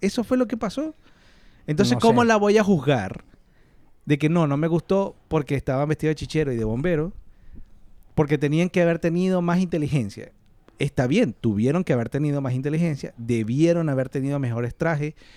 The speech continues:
Speaker 1: Es una planta nuclear, debió haber habido un protocolo de trajes de plomo, sí, pero no pasó. Entonces, ¿cómo la voy a jugar con ese,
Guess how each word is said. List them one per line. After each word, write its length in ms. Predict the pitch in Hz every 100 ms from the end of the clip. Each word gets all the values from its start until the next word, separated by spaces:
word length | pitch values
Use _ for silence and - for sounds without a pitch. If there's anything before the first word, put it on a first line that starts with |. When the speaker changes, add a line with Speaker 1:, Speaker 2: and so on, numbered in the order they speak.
| - - _ -
Speaker 1:
Es 160 | 156
una 180 | 165 160
planta 240 | 156 147 156
nuclear, 420 | 143 143 151 180 _ _ - _ _ -
debió 460 | 123 107 113 143
haber 200 | 151 151
habido 260 | 147 147 143
un 80 | 139
protocolo 580 | 139 123 123 135 139 139
de 100 | 120
trajes 240 | 127 139
de 100 | 143
plomo, 460 | 139 170 170 160 170 _ - _
sí, 360 | - 196 147 - _ - - _ _ _ _ _ _ _
pero 200 | 127 110
no 140 | 107
pasó. 360 | 98 107 233 262 - - - _
Entonces, 300 | 135 165 185
¿cómo 220 | 208 226
la 100 | 220
voy 140 | 208 214
a 60 |
jugar 300 | 202 196 208
con 160 | 208 208
ese, 380 | 196 202 190